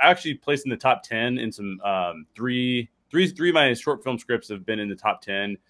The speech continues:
in the Rite of Passage screenplay competition. And, um, I, I, I play in every medium. We've got a full cast audiobook coming out. We have, you know, Time Slingers. I'm constantly trying to innovate with the writing and try and change the way that maybe you've seen the story told before,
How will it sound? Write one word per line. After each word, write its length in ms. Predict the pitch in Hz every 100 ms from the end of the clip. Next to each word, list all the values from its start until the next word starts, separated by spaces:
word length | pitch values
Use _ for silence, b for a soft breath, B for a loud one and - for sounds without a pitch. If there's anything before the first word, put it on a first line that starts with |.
| _ _ -
in 100 | 101
the 120 | 95
Rite 200 | 95 95
of 100 | 95
Passage 400 | 98 92 92 -
screenplay 360 | 101 92 98 92
competition. 840 | 101 90 - 104 92 104 104 104
And, 200 | 90 85 - _ _ _ -
um, 460 | 95 90 78 73 -
I, 460 | 143 143 139 135 98
I, 60 | 123
I 160 | 120 113 -
play 260 | - 143 143
in 80 |
every 260 | 120 117 123
medium. 480 | 113 110 90 78 78
We've 140 | 101 110
got 160 | 113 110
a 60 |
full 240 | 98 135 135
cast 360 | 135 123 113 -
audiobook 600 | 131 139 139 120 127 127
coming 280 | 135 127 120
out. 500 | 120 120 120 117 - _ -
We 80 | 117
have, 240 | 110 107
you 120 | 113 92
know, 60 |
Time 280 | - 107 123
Slingers. 480 | - 131 131 123 - _ -
I'm 80 | 139
constantly 340 | 165 170 175
trying 220 | 147 156 143
to 80 |
innovate 500 | - 123 127 110 107
with 120 | 104 104
the 80 |
writing 340 | 98 98 98 95
and 100 | 92
try 180 | 120 113
and 140 | 101
change 480 | - 123 117 117 98
the 120 | 107
way 240 | 101 107
that 180 | 98 92
maybe 200 | 98 98
you've 220 | 95 92
seen 300 | - 107 101
the 60 | 92
story 340 | - 104 101 90
told 380 | - 95 92
before, 560 | - - 95 98 87